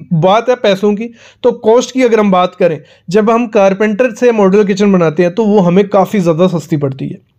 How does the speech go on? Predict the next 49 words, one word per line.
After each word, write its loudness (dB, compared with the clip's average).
as -4
compare 2
to 4
मॉड्यूलर 2
किचन। -4
मॉड्यूलर 0
किचन -2
बीस 0
से -2
तीस -2
परसेंट 0
हमें 2
महंगी 2
पड़ेगी। -2
एग्जांपल -2
लेते 2
हैं, 2
जो 0
लैमिनेट 2
की, -2
अ, 2
लैमिनेट 2
माइका 2
लगवाते 2
हैं 0
मॉड्यूलर 2
किचन 0
में, 2
जो 0
उसका 0
मॉड्यूलर 2
किचन -2
रहती 0
है, -2
वो 0
हमें 2
ग्यारह 2
सौ -2
से -2
बारह 0
सौ -2
रुपया 0
per 0
square -2
feet -2
पड़ती -2
है 2
with 2
material, 0